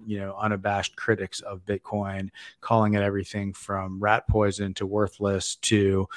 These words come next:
you know, Warren Buffett saying that he wouldn't buy every Bitcoin for twenty-five thousand dollars total. Um, so it's, um,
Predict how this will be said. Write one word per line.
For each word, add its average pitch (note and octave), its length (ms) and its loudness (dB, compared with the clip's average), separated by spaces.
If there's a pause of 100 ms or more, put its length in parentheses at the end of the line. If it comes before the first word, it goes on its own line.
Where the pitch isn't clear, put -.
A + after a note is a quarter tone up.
(220)
you G#2 80 -2
know, F#2+ 140 2
Warren G2 300 0
Buffett F#2+ 340 -2
saying G2+ 340 -4
that G2 260 -6
he G2+ 160 -4
wouldn't G2 440 -2
buy G2 240 -4
every G2 220 -6
Bitcoin G2 500 -6
for F2+ 320 -12
twenty-five F#2+ 480 -4
thousand F#2 380 -6
dollars F#2 500 -6 (140)
total. G2 440 -4 (420)
Um, G2 320 0
so G#2+ 400 8 (260)
it's, - 320 0
um, G2+ 580 0